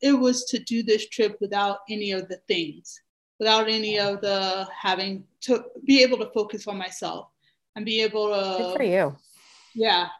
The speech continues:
Speaker 1: I don't know if you read the, the s-, salsa article I wrote. I wrote an article for Salsa about my why. And I think whenever you're doing something that's endurance, like a, an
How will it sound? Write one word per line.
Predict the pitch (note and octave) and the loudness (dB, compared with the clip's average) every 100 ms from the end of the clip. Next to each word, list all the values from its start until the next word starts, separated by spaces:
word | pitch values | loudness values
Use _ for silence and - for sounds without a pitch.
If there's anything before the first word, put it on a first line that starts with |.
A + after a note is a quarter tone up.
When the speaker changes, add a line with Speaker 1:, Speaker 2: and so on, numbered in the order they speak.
| _ | _
Speaker 1:
I | B3+ | 2
don't | D4 | 6
know | D4+ | 6
if | C#4+ | 4
you | B3 | 2
read | A#3 A3+ | 2 2
the, | G#3 G3+ G3 - _ - | 0 -2 -4 -10 _ -6
the | G3+ | -6
s-, | G3 - _ _ _ _ - | -6 -12 _ _ _ _ -8
salsa | - B3 A#3+ - A3+ G3 | 2 6 6 4 -2 -2
article | G3 G3 - F#3+ | -2 -4 -4 -6
I | F#3 | -4
wrote. | G3 G3 | -4 -2
I | |
wrote | G#3 A3+ | 0 0
an | A3+ | 0
article | G#3 G#3 G#3 - | -2 -2 -8 -20
for | G3 | -14
Salsa | - F#3+ F#3+ G3+ | -6 -4 -4 -8
about | F#3+ F3+ F3 E3+ _ _ G3 | -6 -6 -6 -8 _ _ -6
my | G3+ | -2
why. | F#3 F#3+ F3+ D#3 - - _ _ _ - | -2 0 2 0 -4 -16 _ _ _ -2
And | A3 | 2
I | B3 | 4
think | D4 C#4 | 4 4
whenever | G#3+ G3+ | 2 2
you're | A3+ A3+ | 2 0
doing | G#3+ F#3+ G3+ G3+ | 0 0 -2 -4
something | G#3+ G#3+ A3+ A3 | -6 -4 -2 0
that's | F#3 F#3 | -2 -4
endurance, | F#3 F3 F#3 F#3 G3 A3+ A3+ - | -8 -6 -4 -4 -2 -4 -4 -6
like | G#3 F#3 | -4 -4
a, | F3 E3+ - | -4 -4 -8
an | F3 | -12